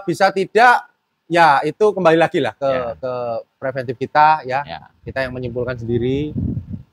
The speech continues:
Speaker 1: Terus pernah mencoba yang ini,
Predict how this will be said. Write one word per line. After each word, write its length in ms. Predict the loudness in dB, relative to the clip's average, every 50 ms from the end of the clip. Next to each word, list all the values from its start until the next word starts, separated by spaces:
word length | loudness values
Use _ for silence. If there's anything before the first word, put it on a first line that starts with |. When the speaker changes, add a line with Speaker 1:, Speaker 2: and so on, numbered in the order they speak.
| _ -20 -16 -14 -14 -14 -16 -18 -18 -12 -4 0
Speaker 1:
Terus 420 | 2 2 2 0 -4 -12 -18 -20 _ _ _ _ _ _ _ _ _
pernah 280 | -2 -2 0 0 0 0
mencoba 580 | 0 0 2 2 2 2 4 4 4 4 4
yang 160 | 4 2 0 -2
ini, 260 | -4 -4 -6 -8